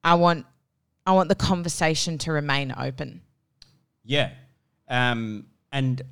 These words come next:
Speaker 2: uh, from my personal experience, like, I am a textbook bottle upperer. I
Speaker 1: Yeah.
Speaker 2: I don't avoid confrontation, but I like putting them out to make sure that they're being spoken about in a healthy, respectful way and not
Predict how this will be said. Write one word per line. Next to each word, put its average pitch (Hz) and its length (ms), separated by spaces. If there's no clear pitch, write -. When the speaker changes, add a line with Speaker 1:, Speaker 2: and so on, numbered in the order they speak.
Speaker 2:
uh, 123 260
from - 280
my 123 120
personal 113 360
experience, 95 420
like, 95 160
I 104 180
am 101 140
a 92 100
textbook - 840
bottle 90 420
upperer. 85 480
I 170 80
Speaker 1:
Yeah. 156 280
Speaker 2:
I 104 400
don't 151 220
avoid 113 520
confrontation, 90 920
but 98 180
I 101 120
like 110 360
putting 107 300
them 90 180
out 95 440
to 101 100
make 92 280
sure 98 300
that 92 240
they're 113 120
being 123 280
spoken 104 500
about 95 400
in 98 160
a 90 140
healthy, 98 340
respectful 95 640
way 87 240
and 85 160
not - 340